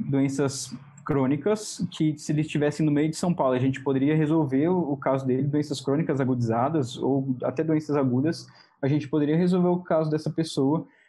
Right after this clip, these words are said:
mas ela tá a seiscentos quilômetros de distância, onde ela não vai conseguir um hospital terciário, ela não vai, o, o, o sistema de saúde ela não vai funcionar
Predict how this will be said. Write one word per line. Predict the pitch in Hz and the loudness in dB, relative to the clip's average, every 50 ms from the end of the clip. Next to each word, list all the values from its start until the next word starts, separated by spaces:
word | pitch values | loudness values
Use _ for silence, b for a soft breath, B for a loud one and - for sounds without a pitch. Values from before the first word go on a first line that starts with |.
| B B - | B B -2
mas | 160 156 151 147 | 0 0 2 2
ela | 156 156 | 0 0
tá | 156 - 160 156 | 0 0 0 0
a | 156 | 0
seiscentos | - - 160 151 151 - 165 165 185 180 | 0 0 -2 -2 -2 -2 -2 -2 -2 0
quilômetros | - 185 165 165 170 160 156 | -2 0 0 2 2 2 2
de | 151 156 | 2 2
distância, | 156 170 175 - - 156 147 151 156 156 - 185 180 180 B B B B B B B | 2 0 -2 -2 -2 0 0 0 0 0 -2 -2 -4 -4 B B B B B B B
onde | 160 156 156 147 139 147 | 0 2 2 2 2 2
ela | 143 143 | 2 2
não | 151 151 160 | 2 2 2
vai | 165 160 | 2 0
conseguir | - 180 175 180 - 156 156 | 0 0 0 0 2 2 2
um | 156 151 | 4 2
hospital | 151 151 - - - - 143 147 | 2 0 -4 -6 -2 0 0 0
terciário, | - 190 180 180 180 - 240 208 165 147 143 139 147 151 147 | 2 2 0 0 0 0 2 2 4 4 2 2 2 2 4
ela | 139 135 | 4 4
não | 139 139 | 4 4
vai, | 139 143 147 151 - | 2 2 0 -2 -2
o, | - 127 123 120 - - | -2 -2 0 0 0 0
o, | - 160 151 147 - 156 | 2 2 2 2 0 -2
o | |
sistema | 151 - 139 - 165 160 170 | -2 -4 -4 -2 0 0 0
de | 165 - | 0 0
saúde | 160 151 151 147 151 | 0 2 2 2 2
ela | 143 143 | 2 2
não | 143 143 147 151 | 2 4 4 4
vai | 165 185 190 | 2 2 2
funcionar | 190 208 196 - - 208 202 175 156 156 | 0 0 -2 0 0 2 2 2 2 0